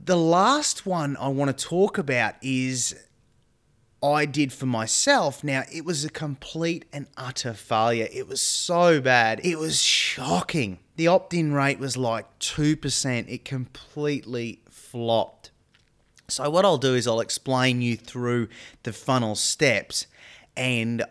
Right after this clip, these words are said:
I'll try and put my finger on exactly why it didn't work. And that's what I'm really sort of worked on this time to try and make this one work. Now, I've got three of them. Now, the, the fact of the matter is, is that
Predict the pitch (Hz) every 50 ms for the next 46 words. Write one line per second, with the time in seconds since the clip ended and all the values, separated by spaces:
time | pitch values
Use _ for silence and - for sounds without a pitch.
0 | _ _ - 98 143 147 143 139 147 151 147 - - - - - - - 180 170
1 | 170 175 190 196 196 185 170 - - 175 165 - 147 143 135 - - 147 139 139
2 | 131 131 123 - - 131 127 123 120 117 113 123 120 120 117 - 120 117 117 117
3 | - - 120 110 110 113 107 98 - - 113 107 104 101 - - 127 135 135 127
4 | 113 - - 117 131 131 131 - 135 131 117 117 117 127 135 139 143 139 139 135
5 | 131 117 113 113 - - - - - - - - - - 151 147 135 120 113 104
6 | 107 110 117 120 117 120 120 - - 131 117 110 110 113 117 117 - - - -
7 | 120 110 104 101 101 98 - - - 131 120 117 113 110 107 104 98 - - -
8 | - - - - - _ - 139 151 156 160 156 143 139 147 147 143 - - 135
9 | 127 123 120 120 - - - 156 139 147 139 131 110 92 - - - _ _ _
10 | - 135 131 131 80 98 147 135 202 220 214 - - - - 147 131 131 123 113
11 | 123 135 156 170 170 165 - - - - - - 196 220 - - 220 196 - -
12 | 269 302 302 - - 330 - 226 180 165 151 139 127 120 120 - - 131 135 131
13 | 127 110 117 117 110 104 - 127 - - -